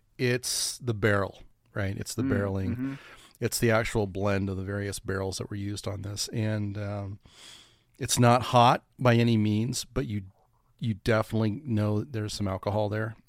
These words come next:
Speaker 1: So it should be really interesting. This is gonna warm up. It's gonna be different, um, than what I had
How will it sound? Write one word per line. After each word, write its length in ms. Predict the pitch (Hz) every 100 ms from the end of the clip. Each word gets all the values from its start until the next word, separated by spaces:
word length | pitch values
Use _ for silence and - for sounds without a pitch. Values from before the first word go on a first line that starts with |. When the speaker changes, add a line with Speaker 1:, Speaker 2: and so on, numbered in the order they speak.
| -
Speaker 1:
So 760 | - - 107 104 104 101 110 180
it 140 | 110
should 180 | - 101
be 80 | 104
really 300 | 98 98 98
interesting. 440 | 95 - - 98
This 180 | 104 -
is 160 | 120 104
gonna 180 | 123 110
warm 280 | 110 107
up. 180 | 104 107
It's 100 | -
gonna 140 | - 104
be 100 | 98
different, 440 | 92 101 - 143 - - - - - - _
um, 280 | 120 107 104
than 100 | 104
what 100 | 104
I 60 | 104
had 240 | 107 101